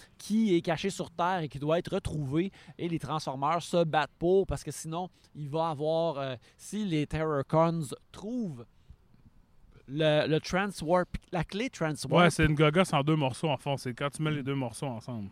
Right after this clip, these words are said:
Speaker 2: C'est ça ?
Speaker 1: Exactement. Quand tu les assembles, ça fait un portail transtemporel qui va amener sur Terre Unicron, qui est bien sûr le méchant, qui est le, le dernier rôle de Orson Welles au cinéma,
Speaker 2: Ah,
Speaker 1: et le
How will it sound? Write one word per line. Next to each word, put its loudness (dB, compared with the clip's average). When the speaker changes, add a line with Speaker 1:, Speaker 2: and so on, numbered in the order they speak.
Speaker 2:
C'est -8
ça ? -6
Speaker 1:
Exactement. 0
Quand -6
tu -6
les 0
assembles, 0
ça 0
fait 2
un 0
portail 2
transtemporel 0
qui -2
va 2
amener -2
sur -12
Terre 2
Unicron, 2
qui -4
est 0
bien 0
sûr -2
le 6
méchant, 2
qui -4
est 2
le, 4
le 0
dernier 4
rôle 4
de 2
Orson 0
Welles 0
au -6
cinéma, -6
Speaker 2:
Ah, -4
Speaker 1:
et 2
le 0